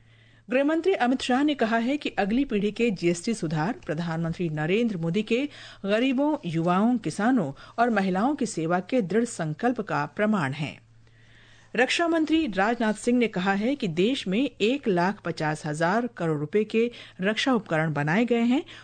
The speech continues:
और रक्षा निर्यात तेईस हजार करोड़ रुपए को पार कर गया है। कल मोरक्को के रबात में प्रवासी भारतीयों के साथ बातचीत में श्री सिंह ने प्रधानमंत्री नरेंद्र मोदी के नेतृत्व में पिछले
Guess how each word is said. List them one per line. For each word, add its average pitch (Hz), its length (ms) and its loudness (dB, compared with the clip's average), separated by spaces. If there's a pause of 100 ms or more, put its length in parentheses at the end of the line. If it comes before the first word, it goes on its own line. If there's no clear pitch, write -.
(100)
और 196 240 2
रक्षा 233 300 0
निर्यात 190 540 2
तेईस 269 340 2
हजार 190 320 0
करोड़ 165 320 0
रुपए 147 220 -2
को 240 180 0
पार 262 280 0
कर 139 160 -4
गया 135 220 -2
है। 139 220 -4 (540)
कल 254 120 2
मोरक्को 269 380 0
के 339 160 2
रबात 196 440 0
में 311 180 0
प्रवासी 180 480 0
भारतीयों 170 460 0
के 196 100 -2
साथ 175 340 0
बातचीत 156 520 -4
में 196 140 0
श्री 151 180 -6
सिंह 214 240 0
ने 247 180 0 (360)
प्रधानमंत्री 294 640 2
नरेंद्र 202 440 2
मोदी 170 280 -2
के 180 120 -2
नेतृत्व 175 460 0
में 233 240 0
पिछले 180 380 -2